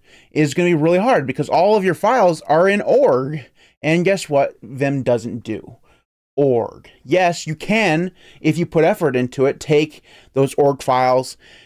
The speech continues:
transfer them over into a format that Vim understands, or I'm, I'm actually probably sure that there's a Vim plugin that does it, but whatever. You know, out of the box, Vim's not going to see those things. And, y-, you know,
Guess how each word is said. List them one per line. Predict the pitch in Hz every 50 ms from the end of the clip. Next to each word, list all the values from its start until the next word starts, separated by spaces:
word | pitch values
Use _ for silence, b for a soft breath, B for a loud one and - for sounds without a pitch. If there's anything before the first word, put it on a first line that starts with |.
| b _
transfer | - - 165 165 170 156 - 143 147
them | 147 143 143
over | 139 135 131 135 135
into | 131 123 135
a | 123 123
format | - - 143 143 143 139 135 110
that | 127 117
Vim | 117 113 123 135 135 135
understands, | 127 123 120 113 - - - 135 127 117 110 104 110 135 143 - - - - _
or | - 127
I'm, | 127 135 -
I'm | 135 139 123 117 b b b b - - -
actually | 135 120 - 123 -
probably | 131 127 117 113
sure | - - 123 117
that | 113 107
there's | 120 120 110
a | 120
Vim | 113 107 123 120 117 117 113 107 110 - _ _ -
plugin | - 123 113 - 110 113
that | 120 117 113 -
does | 123 120 - -
it, | 87 82 104 -
but | - 123 - -
whatever. | - 113 131 127 123 123 120 110 98 110 113 B B B B B B B
You | - 135
know, | 120
out | 135 143
of | 135
the | 123 113
box, | - 131 131 131 - -
Vim's | - 127 123 113
not | 120 113 101
going | 110 117 113 110
to | 107
see | - - 117 110
those | 113 110 110 -
things. | 107 113 123 139 - B B B B B B B B _ -
And, | 139 143 143 143 139 135 131 - b b b b b b b b -
y-, | - 127 - -
you | - 170
know, | 156 151 139 -